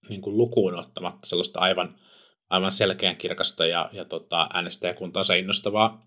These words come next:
innostavaa viestiä, jolloin se, niinku, ulkoisen, ulkoisen tapahtuman, niinku, vaikuttavuuden, niinku, todennäköisyys kasvaa, kasvaa mun mielestä suuremmaksi. Et, et se perussuomalaisilla on selkeä, selkeä tavallaan, niinku, vaihtoehto moneen poliittiseen trendiin.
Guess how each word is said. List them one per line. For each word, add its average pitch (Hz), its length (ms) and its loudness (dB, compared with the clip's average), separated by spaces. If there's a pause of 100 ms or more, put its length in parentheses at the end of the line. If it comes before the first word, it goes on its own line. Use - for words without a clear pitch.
innostavaa 95 500 2
viestiä, 90 400 4
jolloin 82 200 0
se, 92 100 -6
niinku, 90 280 -4
ulkoisen, 101 420 -2 (460)
ulkoisen 113 420 6
tapahtuman, 92 580 0
niinku, 87 300 -2
vaikuttavuuden, 85 840 -4 (180)
niinku, 85 220 -8
todennäköisyys 92 760 -2
kasvaa, 113 580 0 (360)
kasvaa 92 440 4
mun 85 180 -6
mielestä 87 240 -6
suuremmaksi. 95 600 -2
Et, - 80 -20
et - 120 -20
se - 100 -12
perussuomalaisilla 92 840 2
on - 40 -4
selkeä, 95 440 4 (220)
selkeä 117 460 6
tavallaan, 92 340 2
niinku, 90 240 -4
vaihtoehto 95 720 4
moneen 85 340 -2
poliittiseen 85 680 -2
trendiin. 92 600 2